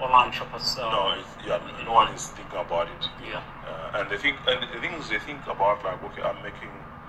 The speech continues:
Speaker 2: you know, like, a billion, I'm getting a percentage for this," and they're not seeing that this is, on the other side,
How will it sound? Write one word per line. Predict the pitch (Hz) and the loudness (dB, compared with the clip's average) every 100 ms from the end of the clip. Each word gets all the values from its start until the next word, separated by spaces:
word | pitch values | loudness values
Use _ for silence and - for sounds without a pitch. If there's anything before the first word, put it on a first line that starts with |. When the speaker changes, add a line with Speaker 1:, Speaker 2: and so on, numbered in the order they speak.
| - - - - | -14 -14 -14 -12
Speaker 2:
you | |
know, | - 90 | -8 -2
like, | 90 87 - - - - - | -2 -2 -8 -14 -14 -14 -14
a | - - | -10 10
billion, | - - - | 10 10 -2
I'm | - - - | -12 -6 -2
getting | - - | 0 -2
a | |
percentage | - - - - - - | -4 -6 0 4 4 0
for | - - | -6 -8
this," | - - | -8 -10
and | - - - | -6 -2 8
they're | - | 8
not | - - | 8 -2
seeing | - - - | -10 -10 -10
that | - - | -10 -10
this | - | -12
is, | - - - - - - - - | -12 -14 -14 -16 -16 -16 -16 -2
on | 123 | 2
the | - | 4
other | - 120 | 4 0
side, | - - - | 8 10 10